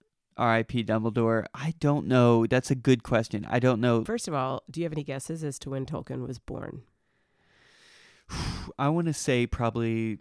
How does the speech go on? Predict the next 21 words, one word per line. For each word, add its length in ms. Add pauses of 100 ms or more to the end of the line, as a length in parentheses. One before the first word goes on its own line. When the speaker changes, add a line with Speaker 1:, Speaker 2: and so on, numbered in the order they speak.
Speaker 1:
like, 460 (1700)
oof, 540 (560)
uh, 40
Speaker 2:
Yeah. 320
Speaker 1:
eighteen 840
forty. 380 (280)
Speaker 2:
Okay. 360
And 200
when 140
do 80
you 60
think 300
Tolkien 360
died? 360 (340)
Speaker 1:
I 60
mean, 300
I'll 180 (120)
guess 320
nineteen 380
eighteen. 400 (240)
Speaker 2:
Okay. 240